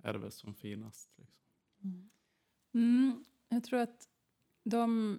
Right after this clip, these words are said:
Speaker 3: ögon-, det är liksom svårt att mäta sin egen framgång i klassrummet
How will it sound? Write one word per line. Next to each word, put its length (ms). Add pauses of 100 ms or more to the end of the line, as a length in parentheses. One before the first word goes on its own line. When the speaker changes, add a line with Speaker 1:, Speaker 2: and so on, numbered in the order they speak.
(140)
Speaker 3:
ögon-, 760
det 140
är 220
liksom 240
svårt 500
att 240 (240)
mäta 760
sin 220
egen 360
framgång 540
i 60
klassrummet 840